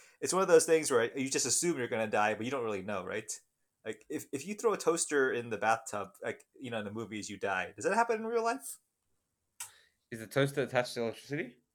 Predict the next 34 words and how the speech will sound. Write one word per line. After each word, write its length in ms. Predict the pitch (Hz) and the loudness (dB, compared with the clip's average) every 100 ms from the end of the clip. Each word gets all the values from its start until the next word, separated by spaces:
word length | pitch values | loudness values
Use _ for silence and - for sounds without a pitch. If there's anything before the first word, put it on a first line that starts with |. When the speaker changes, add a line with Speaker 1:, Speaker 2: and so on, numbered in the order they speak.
| _ _ _ | _ _ _
Speaker 1:
Yeah. 280 | 202 143 87 - _ _ _ - | 2 2 2 -6 _ _ _ -2
Yeah, 120 | 147 | 0
if 120 | 113 | 0
you 80 | 151 | -2
throw, 160 | - 180 | 0 2
like, 160 | 165 | 4
a 120 | 156 143 | 2 0
toaster 420 | - 147 - 123 | 0 2 2 0
that's 140 | 117 | -2
plugged 280 | - - 123 | 0 0 2
in 120 | 113 | -2
into, 340 | 107 107 120 113 | -4 -6 -6 -6
into 560 | 113 107 - 110 104 | -8 -10 -8 -2 0
a 40 | 98 | 2
bathtub, 520 | 101 101 - 104 98 | 2 0 -4 -10 -8
like, 180 | 107 - | -8 -8
will 160 | 117 123 | -6 -4
you, 240 | 131 135 - | -2 -6 -4
will 140 | 117 | 0
that 120 | 127 | 2
actually 240 | 113 - 110 | 2 0 -2
kill 160 | 117 | 0
someone? 340 | 110 240 135 139 | 0 0 -4 -4
I 80 | - | -2
feel 140 | 208 | 0
like 100 | 165 | 2
that's 140 | 123 117 | 2 2
gotta 240 | 113 117 | 2 2
be, 100 | 110 | 0
like, 120 | 101 | -2
a 60 | 104 | -4
contrivance 640 | 113 107 107 107 101 92 | -6 -2 0 0 0 -4
of, 140 | 98 | -4
of, 100 | 98 | -6